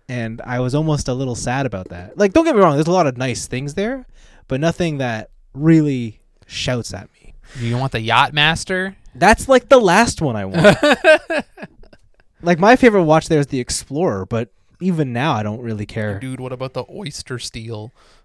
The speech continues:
Speaker 1: They're all Oyster Steel, unless you're going for, like, white gold, platinum.
Speaker 2: Dude, even, yo,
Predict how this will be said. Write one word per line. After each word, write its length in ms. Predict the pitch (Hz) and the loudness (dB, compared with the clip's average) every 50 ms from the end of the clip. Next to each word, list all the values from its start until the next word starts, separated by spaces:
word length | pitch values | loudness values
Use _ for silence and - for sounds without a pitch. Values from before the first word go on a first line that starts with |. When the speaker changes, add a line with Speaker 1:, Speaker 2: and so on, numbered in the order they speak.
| _ _ | _ _
Speaker 1:
They're 120 | 113 113 | -12 -8
all 280 | 127 139 131 113 101 101 | -6 -4 -4 -4 -4 -6
Oyster 320 | 98 95 - - - - | -8 -8 -10 -12 -16 -20
Steel, 360 | - - - 90 76 76 98 - | -20 -18 -18 -16 -16 -16 -16 -14
unless 260 | 110 117 120 117 - - | -12 -8 -8 -6 -6 -6
you're 100 | 127 113 | -8 -6
going 200 | - 113 110 107 | -6 -8 -8 -8
for, 120 | - 123 | -10 -12
like, 280 | 113 85 87 85 78 _ | -14 -12 -16 -18 -20 _
white 380 | - 110 98 104 107 113 - - | -14 -10 -6 -4 -4 -4 -6 -8
gold, 360 | - 110 104 98 92 95 - _ | -8 -8 -8 -8 -8 -12 -16 _
platinum. 760 | - - 107 107 107 - - 92 101 87 69 - 92 104 120 - | -16 -14 -12 -12 -12 -12 -14 -20 -20 -20 -20 -20 -20 _ _ -20
Speaker 2:
Dude, 240 | - - - - - - | -20 -20 -20 -20 -20 -20
even, 240 | 123 - - - - - _ | -20 -18 -18 -18 -18 -18 _
yo, 80 | - | -20